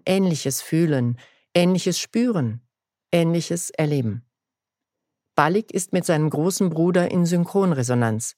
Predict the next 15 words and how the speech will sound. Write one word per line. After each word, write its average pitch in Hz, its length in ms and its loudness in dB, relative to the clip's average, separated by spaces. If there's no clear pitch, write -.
Er 170 120 0
spürt 269 320 0
das 214 180 -2
Gleiche 175 440 2
wie 151 80 0
sein 123 220 0
Bruder. 117 480 -6
Er 123 100 0
lacht 147 300 0
mit 160 180 -2
ihm. 117 300 -4
Er 160 100 0
schwingt 226 460 0
mit, 196 260 0
gemeinsam, 156 760 2